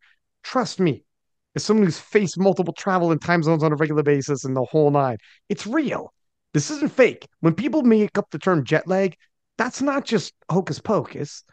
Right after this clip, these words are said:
That's not an old wives' tale. And time zones are real. When you land and all of a sudden you find out, like, no, okay, you, you land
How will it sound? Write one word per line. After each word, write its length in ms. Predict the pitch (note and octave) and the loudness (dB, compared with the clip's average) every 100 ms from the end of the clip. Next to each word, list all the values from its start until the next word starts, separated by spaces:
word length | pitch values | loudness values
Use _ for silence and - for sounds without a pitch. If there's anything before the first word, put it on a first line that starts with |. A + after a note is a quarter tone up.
| _ _ - | _ _ -2
That's 200 | G#3 - | -2 0
not 380 | B3+ A#3+ A3 - _ | 0 2 0 -2 _
an 120 | F#3+ | 2
old 240 | F#3+ F#3 C#3 | 6 4 2
wives' 340 | F3+ F3 C3 | -2 -2 -4
tale. 400 | - C#3 C3 B2+ - - _ - | -2 0 0 -2 -6 -20 _ 0
And 120 | F3+ | 0
time 280 | - B3 C4 | 2 0 2
zones 240 | B3+ B3+ | 2 2
are 100 | G3+ | 2
real. 400 | D#3+ F3+ D3 C#3 C#3+ _ _ | 0 0 2 2 -2 _ _
When 220 | C#3+ D3+ | 0 2
you 180 | A3+ C4 | 2 2
land 600 | F#3+ F#3 E3+ C#3+ C3+ B2 _ _ _ - | 2 4 4 2 0 -4 _ _ _ -4
and 200 | D#3 D3 | -2 0
all 180 | F3 | 0
of 80 | F3 | 2
a 60 | D3+ | 0
sudden 580 | - F#3+ E3 D3+ D3 C#3 | 0 0 2 2 0 -4
you 120 | C3+ | -8
find 360 | C#3+ - D#3+ D3+ | -6 -4 -4 0
out, 180 | D3+ C3+ | 0 0
like, 320 | C#3 A#2 - - _ _ _ _ _ _ _ _ | -2 -2 -6 -18 _ _ _ _ _ _ _ _
no, 220 | D#3+ E3+ D#3 | 2 4 4
okay, 220 | C#3+ C#3 | 2 -2
you, 160 | C3 D#3+ | -2 -4
you 180 | D3+ F3+ | -2 0
land 480 | D#3+ F3+ F3 E3+ | 2 4 4 2